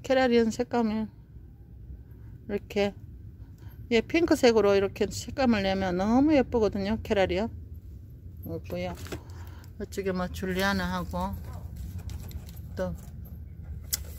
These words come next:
로블레드가, 어, 자리를 잡았더라고요. 자리를 잡아서 물을 줬더니 물 먹고 자리를 잡아서 제가 요 거리대에다가, 얘가 물이 들면 정말 예쁜 아이거든요.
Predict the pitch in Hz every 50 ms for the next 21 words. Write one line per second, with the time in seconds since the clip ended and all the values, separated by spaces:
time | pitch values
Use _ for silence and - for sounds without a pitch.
0 | - - - - - - - - - - - 208 220 240 226 269 262 247 240 226
1 | 214 226 208 202 214 226 220 202 202 - - - - - - - - - - 175
2 | 170 165 165 170 175 175 175 170 170 180 - - 214 240 240 208 185 196 190 -
3 | - 190 190 202 202 202 - 185 180 165 160 165 160 160 165 180 190 - 214 208
4 | 202 190 170 175 170 - 185 196 185 180 185 - - 185 175 185 190 196 208 202
5 | 202 220 214 - - 202 190 202 196 190 208 226 226 220 220 214 214 - 202 -
6 | 214 214 208 202 190 185 196 196 185 190 185 - 208 202 - 202 196 202 233 254
7 | 240 - - - - - - - - - - - - - 196 196 - - 262 262
8 | 254 - 185 165 156 - 165 170 170 170 165 165 - - - - - - - -
9 | - - - - 220 214 226 233 247 254 240 226 233 254 269 254 240 240 226 214
10 | 208 208 202 196 - - 202 208 214 226 240 254 269 339 349 269 190 185 185 -
11 | 220 202 190 180 175 170 165 165 160 165 160 175 190